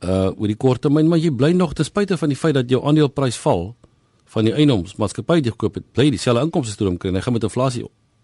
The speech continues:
op, opgaan. So vir die ou wat afgetree is, maak dit nie saak of die eiendomsprys op of afgaan nie. Hy soek die inkomstestroom wat bly groei en dis belangrik.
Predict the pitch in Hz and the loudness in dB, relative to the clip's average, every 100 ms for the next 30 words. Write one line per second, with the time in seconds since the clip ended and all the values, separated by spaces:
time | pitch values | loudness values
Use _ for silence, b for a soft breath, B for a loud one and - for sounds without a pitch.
0 | _ _ _ _ _ - 107 - _ - | _ _ _ _ _ -2 -2 -2 _ -4
1 | 117 - 76 - B B B - 139 131 | -4 -2 -8 -8 B B B -4 -2 2
2 | 139 151 202 - 180 - 175 143 123 104 | 0 0 -2 0 0 0 0 2 2 2
3 | 135 208 247 - 180 143 135 127 127 139 | 0 0 -2 0 0 0 0 2 2 2
4 | - 120 110 123 127 101 110 - 78 98 | 0 -2 -2 -8 -8 -6 -6 -6 -8 -8
5 | B B B 110 123 170 170 170 151 135 | B B B -2 0 0 0 0 -2 0
6 | - 85 52 - _ _ _ _ - 101 | 0 -2 -4 -16 _ _ _ _ -4 -2
7 | 113 113 - 95 62 - b b b 101 | 2 0 0 -2 -4 -14 b b b 0
8 | 110 110 104 87 71 | 0 2 0 0 -4